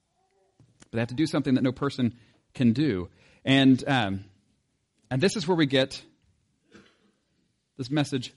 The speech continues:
of Easter. You know the story.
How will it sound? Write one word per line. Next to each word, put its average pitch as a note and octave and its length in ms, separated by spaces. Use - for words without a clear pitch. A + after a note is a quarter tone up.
of A2+ 100
Easter. A2+ 400
You D#3 120
know G#3 180
the F3+ 80
story. E2+ 480